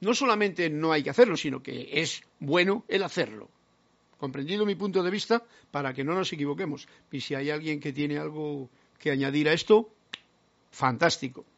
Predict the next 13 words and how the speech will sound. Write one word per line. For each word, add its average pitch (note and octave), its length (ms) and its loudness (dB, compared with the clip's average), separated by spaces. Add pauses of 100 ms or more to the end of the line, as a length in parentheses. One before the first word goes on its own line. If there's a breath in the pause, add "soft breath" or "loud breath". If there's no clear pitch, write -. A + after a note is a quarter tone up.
(840 soft breath)
Bien, D3+ 360 2
ese A#3 240 4
era A#3+ 100 6
el F#3+ 100 2
cuento A#3 540 4 (300 soft breath)
de D3 140 0
Flor. D3 500 2 (920)
¿Así C3+ 240 -10
hay E3 60 0
algún E3 200 -4
comentario? E3+ 600 -4 (1900)
Bellísimo A#3 500 2
cuento. C#3+ 400 0